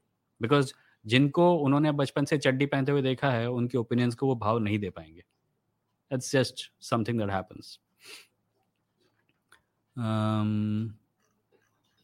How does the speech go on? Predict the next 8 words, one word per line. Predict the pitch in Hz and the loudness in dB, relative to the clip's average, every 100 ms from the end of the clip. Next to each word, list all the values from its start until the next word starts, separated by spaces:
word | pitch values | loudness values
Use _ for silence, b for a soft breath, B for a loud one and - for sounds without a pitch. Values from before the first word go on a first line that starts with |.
| _ _ _ _ _ _ - | _ _ _ _ _ _ 0
Nandini | 110 127 156 175 | 4 8 8 8
is | 160 | 8
asking | 143 139 156 151 | 6 6 4 4
a | |
bunch | 135 131 127 | 4 4 2
of | 139 | 2
questions, | - 127 - 139 135 135 131 123 | 2 2 2 2 4 2 2 2
uh, | 110 101 98 92 | 2 2 2 0